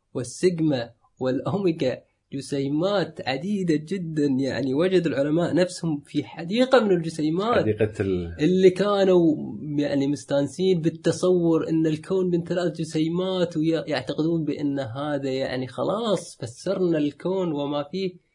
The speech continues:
Speaker 1: اتضح أن في حديقة من الجسيمات.
Speaker 2: زو يسمونها،
Speaker 1: إيه.
Speaker 2: particle zoo.
Speaker 1: إيه، حتى أن في العام اللي تم اكتشاف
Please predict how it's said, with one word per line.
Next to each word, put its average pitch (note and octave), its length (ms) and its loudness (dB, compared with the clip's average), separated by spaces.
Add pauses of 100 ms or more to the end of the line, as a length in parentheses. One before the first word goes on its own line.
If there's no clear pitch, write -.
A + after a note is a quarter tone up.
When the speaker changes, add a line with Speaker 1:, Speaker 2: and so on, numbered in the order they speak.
(220)
Speaker 1:
اتضح - 840 -10
أن A#2+ 440 -10
في A2 400 -8
حديقة - 580 -10
من A2+ 160 -8
الجسيمات. F#2 480 -12
Speaker 2:
زو G2+ 320 0
يسمونها، E2+ 680 -6
Speaker 1:
إيه. F3+ 300 2
Speaker 2:
particle G2 140 0
zoo. F2 340 -2
Speaker 1:
إيه، D3+ 260 2
حتى F3 440 0
أن D#3 220 4
في C#3 100 -10
العام G3 420 2
اللي C3 460 0
تم - 200 2
اكتشاف C#3+ 500 -4